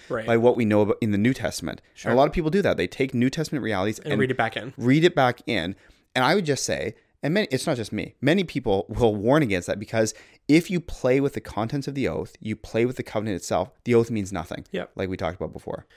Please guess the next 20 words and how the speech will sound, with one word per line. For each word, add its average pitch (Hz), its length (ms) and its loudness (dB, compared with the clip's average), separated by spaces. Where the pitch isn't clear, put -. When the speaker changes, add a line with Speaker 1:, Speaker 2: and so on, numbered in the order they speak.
Speaker 1:
Well, 185 200 2
and 139 120 -2
it's, 123 340 -8
it's 156 220 0
easy 165 260 0
to 143 100 6
see 135 200 -4
that 127 160 0
this 135 180 -2
one 123 160 -2
can 131 340 -6
really 139 300 0
only 139 300 -2
mean 113 300 -6
something 117 340 -8
literal, 110 340 -6
whereas 117 260 0
the 120 120 -4
other 131 120 0
ones, 120 360 -4